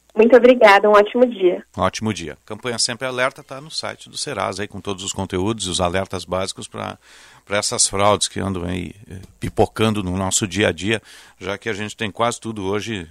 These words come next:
Speaker 2: noventa e nove por cento dentro do celular, né? Até vou dar uma dica, tá? Ela não falou, mas eu vou falar aqui.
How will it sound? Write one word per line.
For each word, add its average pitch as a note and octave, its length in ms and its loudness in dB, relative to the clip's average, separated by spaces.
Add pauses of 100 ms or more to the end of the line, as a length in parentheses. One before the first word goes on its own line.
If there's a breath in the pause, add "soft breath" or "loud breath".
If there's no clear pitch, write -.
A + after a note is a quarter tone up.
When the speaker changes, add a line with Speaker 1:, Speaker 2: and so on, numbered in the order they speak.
(140)
Speaker 2:
noventa F2+ 460 -8
e F#2+ 40 -6
nove F#2+ 160 -4
por - 80 -12
cento G2+ 180 -6
dentro A2 180 -4
do A2+ 80 -10
celular, G2+ 500 -2
né? F2+ 140 -10 (300 loud breath)
Até A#2+ 100 -4
vou C#3 100 -4
dar D3 100 -2
uma C#3 140 -2
dica, F#2+ 400 -6 (240)
tá? F#2 200 -12 (160)
Ela F#2+ 160 -6
não G#2 80 -6
falou, G2+ 280 2
mas A#2+ 140 0
eu G2 80 -2
vou F#2 80 -6
falar F#2+ 240 0
aqui. A2 260 -4